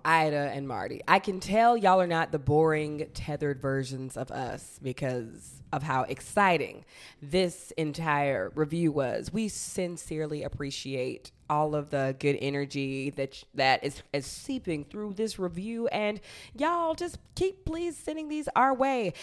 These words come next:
Ida, we're probably gonna run into each other at some point. I mean, those black yoga circles run pretty small and tight. And if you're remotely interested in science fiction and go to, like, a, a, a convention or something, we will run into each other. So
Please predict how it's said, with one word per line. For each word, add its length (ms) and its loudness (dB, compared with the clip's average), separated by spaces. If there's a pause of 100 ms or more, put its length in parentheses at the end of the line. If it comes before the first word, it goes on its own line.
(160)
Ida, 200 4
we're 80 2
probably 220 2
gonna 120 2
run 140 2
into 280 -4
each 100 -2
other 180 -2
at 80 -6
some 220 -4
point. 340 -8
I 40 -6
mean, 240 -8
those 180 -2
black 320 -4
yoga 240 -2
circles 420 -6
run 280 -8
pretty 500 -10
small 400 -4
and 100 -8
tight. 320 -2
And 100 -6
if 100 -8
you're 320 4 (300)
remotely 640 8
interested 460 0
in 120 -2
science 320 0
fiction 560 -2
and 180 -4
go 140 2
to, 180 -2
like, 180 -4
a, 540 -2
a, 20 -8
a 40 -4
convention 460 -2
or 60 -6
something, 300 -6
we 140 0
will 320 -2
run 160 0
into 220 -4
each 120 -4
other. 240 0
So 320 2